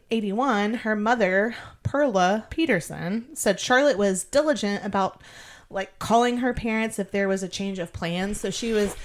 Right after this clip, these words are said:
that kind of teenager that if something switched, she was, you know, let her parents know, according to her mother, that she was just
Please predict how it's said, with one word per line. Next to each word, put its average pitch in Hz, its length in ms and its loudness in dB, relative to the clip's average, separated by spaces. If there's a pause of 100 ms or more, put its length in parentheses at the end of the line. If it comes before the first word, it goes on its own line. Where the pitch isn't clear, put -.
(260)
that 254 180 0
kind 269 200 -2
of 214 80 -4
teenager 202 480 0
that 180 280 0
if 180 280 -4 (100)
something 233 480 -2
switched, - 580 0
she 220 220 -4
was, 185 340 -4 (140)
you 208 80 0
know, 156 240 -6 (140)
let 196 160 2
her 220 140 -6
parents 180 380 -8
know, 180 460 -4 (300)
according 190 380 -2
to 185 100 -8
her 170 100 -6
mother, 107 300 -10
that - 160 -10
she 226 160 -8
was 208 180 -10
just - 260 -14